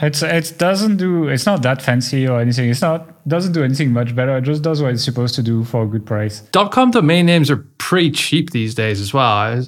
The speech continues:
Speaker 2: I remember these about fifteen bucks or something, and now they're eight dollars and eighty-eight cents per year on, on Namecheap, which is
Speaker 1: It's
Speaker 2: Yeah.
Speaker 1: like, uh, deflation.
Speaker 2: Pretty good.
Speaker 1: Like, we're, we're kind of, like, reversing in this. But yeah, I like Namecheap. It's simple.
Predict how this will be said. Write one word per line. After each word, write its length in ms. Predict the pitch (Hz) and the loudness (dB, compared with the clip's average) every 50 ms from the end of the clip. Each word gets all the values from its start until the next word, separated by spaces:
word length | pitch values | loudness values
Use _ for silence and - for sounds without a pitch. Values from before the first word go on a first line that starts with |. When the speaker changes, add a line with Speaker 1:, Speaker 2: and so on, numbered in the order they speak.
| - - | -6 -4
Speaker 2:
I 80 | 139 | -2
remember 320 | 131 135 156 180 196 196 180 | 0 0 0 2 2 2 2
these 200 | 165 147 143 - | 2 2 2 0
about 220 | 143 123 110 - | 0 -2 -2 -2
fifteen 380 | - 127 120 - 131 120 117 107 | -4 -6 -4 -2 -2 -2 0 0
bucks 320 | 117 113 117 - - - | 0 -2 -2 -4 -6 -8
or 60 | 104 | -6
something, 260 | 98 110 107 104 104 | -6 -4 -4 -4 -2
and 80 | 101 104 | -2 -2
now 160 | 113 117 113 | -2 0 0
they're 320 | 110 110 107 107 107 - - _ - | 0 0 -2 -2 -4 -6 -6 _ 0
eight 240 | 135 131 131 131 | 0 0 0 0
dollars 340 | - 127 120 120 120 113 104 | -2 0 0 2 0 0 -2
and 140 | 117 117 120 | -2 -4 -2
eighty-eight 460 | 120 113 107 - - 110 104 110 113 | -4 -4 -4 -2 -2 -2 -2 -2 -4
cents 380 | - - 113 107 107 101 - - | -6 -6 -6 -6 -6 -8 -10 -14
per 180 | - - - | -12 -8 -6
year 400 | 104 101 104 101 101 101 101 101 - | -4 -2 -2 -2 -2 -2 -2 -4 -6
on, 400 | 107 107 107 104 101 104 127 - _ _ - | -6 -6 -6 -6 -6 -8 -10 -14 _ _ -10
on 180 | - 113 104 104 | -6 -6 -4 -4
Namecheap, 460 | 107 107 110 110 - - 127 - 131 | -4 -4 -6 -8 -8 -8 -8 -8 -10
which 120 | 123 - | -10 -10
is 180 | 127 120 - - _ _ _ _ _ - | -10 -10 -12 -16 _ _ _ _ _ -14
Speaker 1:
It's 280 | 190 233 285 - - - | -14 -14 -12 -12 -8 -4
Speaker 2:
Yeah. 60 | 123 | -2
Speaker 1:
like, 180 | 117 117 113 - | -2 -2 0 0
uh, 420 | 123 120 120 117 113 113 120 - - - - 139 | 0 0 2 0 0 0 -2 -4 -6 -8 -6 -4
deflation. 580 | 110 113 123 113 - 120 120 117 110 - 117 104 | -2 -2 -2 -2 0 0 0 0 0 0 0 0
Speaker 2:
Pretty 120 | 98 107 | 0 0
good. 140 | 101 98 - | -2 -4 -4
Speaker 1:
Like, 360 | 117 110 107 107 101 - - | -2 -2 0 -2 -2 -4 -6
we're, 240 | - 113 110 110 110 | -4 -2 -2 -2 -2
we're 300 | 110 110 110 107 107 110 117 120 | -2 -2 -2 -2 -4 -6 -8 -4
kind 180 | - 123 117 | -2 -2 0
of, 100 | 113 107 | 0 0
like, 160 | 110 110 107 - | 0 -2 0 0
reversing 580 | 113 110 104 107 113 117 120 117 - 110 107 | 0 0 0 0 0 0 0 0 -2 -2 0
in 100 | 107 104 | 0 0
this. 140 | 104 107 104 | -2 -2 -4
But 180 | - - - - - - - - - | -4 -6 -6 -6 -8 -16 -20 -16 -6
yeah, 300 | - 214 214 190 - - - | -2 0 0 0 0 -2 0
I 80 | 208 | 2
like 240 | 208 208 202 196 202 | 2 2 2 2 2
Namecheap. 400 | 196 175 175 170 170 170 170 165 | 0 2 2 2 2 0 0 0
It's 240 | 165 151 151 156 151 | 0 0 -2 0 0
simple. 560 | - - 151 143 143 151 147 147 143 143 143 | 0 0 0 0 0 0 0 0 0 -2 -2